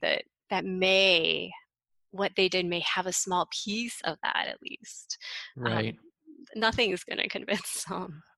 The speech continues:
Speaker 2: I always say, I, I never try and force this on anybody. I try and plant seeds if you're open to it and have a little bit of
Speaker 1: Yeah.
Speaker 2: water to, to let those seeds germinate. But it, it's not about forcing. And I do think we are in a state, unfortunately, where we're very polarized with our opinions and our thoughts.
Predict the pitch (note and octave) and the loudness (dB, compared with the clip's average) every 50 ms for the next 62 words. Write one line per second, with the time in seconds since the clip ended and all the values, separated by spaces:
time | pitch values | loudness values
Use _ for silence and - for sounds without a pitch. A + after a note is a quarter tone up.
0 | _ - D#3+ F3+ G#3 A3+ G#3+ G#3 F#3 D#3+ D3 - - - D3 B2+ B2 B2+ D3 - | _ 2 6 8 10 10 10 12 10 10 10 8 8 8 8 10 10 10 8 8
1 | - E3+ F3 F3 F#3+ G3+ F3 F3 D3+ - - D3+ B2+ A#2 A2+ A2+ - - A2+ A#2+ | 8 6 8 10 8 8 8 8 4 4 4 2 2 2 0 -2 -2 0 0 2
2 | A#2+ A2+ - - A#2+ A2+ - - A#2+ A#2 A#2 A2+ A2+ A#2 A#2 A2+ G#2 G#2+ A#2 A2 | 2 0 0 -2 -2 0 0 0 -2 -2 0 0 0 -2 -2 -4 -2 -2 0 0
3 | A2 A2 A2+ G#2+ - - C3 D3 - - - G3 F3 D#3+ D3 C#3+ - - D#3+ C#3+ | 0 0 -2 -2 0 2 0 2 2 2 2 4 4 4 4 2 0 2 4 4
4 | C#3 C3 C3 - - - B2+ B2+ B2+ B2+ - - C#3+ C#3 C3 - - C#3 C3 B2 | 4 2 2 0 0 0 2 2 2 0 -2 4 6 6 6 6 4 2 4 4
5 | - - C3 A#2 A#2+ - C3+ B2 A#2+ A#2 A2 - B2 B2 B2 A2+ A#2 A#2+ B2+ A#2+ | 4 4 2 2 4 4 2 2 2 0 -2 0 0 4 6 6 4 4 4 0
6 | A#2+ A#2 A#2+ A#2 A#2+ B2 A#2+ A#2 A#2 A2+ - C3 A#2+ - - B2 - - D#3 C3 | 2 2 2 2 2 2 2 2 0 4 4 4 4 4 2 2 6 6 8 8
7 | B2+ B2+ B2 A#2+ - - B2 A#2+ - C3 B2 A#2+ B2 A#2+ A#2 - - B2 A#2+ A#2+ | 8 6 6 4 4 4 2 2 2 0 2 6 6 4 4 6 4 4 4 4
8 | - - - A#2+ A#2 A2+ A2+ - - B2+ B2 B2 A#2+ A#2+ A#2+ A#2+ A#2+ A#2 A2+ - | 0 -2 -2 -2 -2 -2 -2 0 2 4 4 4 4 2 2 2 2 2 0 -2
9 | - - - - - _ - C#3+ C#3 C#3 C3 C#3 - D3+ C#3 - F3+ G3 G3+ F#3+ | -6 -20 -20 -20 -10 _ 4 8 8 8 6 6 2 2 2 4 2 2 2 2
10 | D3 C#3+ C3 A#2 - - - - - C3 B2+ B2 B2 A#2+ - - A#2+ A#2+ A#2+ B2 | 2 4 4 4 2 0 -4 -12 -4 0 2 4 4 4 2 0 0 0 0 2
11 | B2+ B2 B2+ B2 C3+ E3 E3 D3+ D3 - D#3+ C#3 C3+ - C#3 C3+ C3 C3 D3 F#3+ | 2 2 2 4 6 6 6 6 4 2 2 2 2 2 2 4 6 6 6 6
12 | A3+ A3 D#3+ A#2+ A#2 - - - - C3+ C3 C3 - - B2 B2 A#2 - - B2 | 4 4 2 2 2 0 0 2 4 4 4 4 2 2 -2 -2 -4 -4 0 -2
13 | A#2+ A#2 - B2 B2 A#2+ A#2 A2+ A#2+ A#2+ A#2 A#2+ A#2 A#2+ B2 A#2+ B2+ C#3+ C#3 C#3 | 0 0 0 -2 -2 -2 0 0 2 2 4 2 2 2 0 4 4 6 6 6
14 | C3 C3 - - C3 B2 A#2+ A#2+ A2+ A2 G#2+ G#2+ G#2+ G#2 - A#2 A2+ A2+ A2+ A2 | 4 2 0 0 2 4 4 4 4 4 2 2 0 -2 -4 -6 -2 0 0 0
15 | A2 - - A#2+ A#2 A2 A2 A2 G#2+ - A2 G#2+ A2 G#2+ - - A2 G#2 A2 G#2+ | -2 -2 -4 -6 -6 -4 -4 -6 -6 -6 -6 -6 -6 -8 -6 -6 -4 -4 -4 -6
16 | - - - - | -6 -10 -12 -12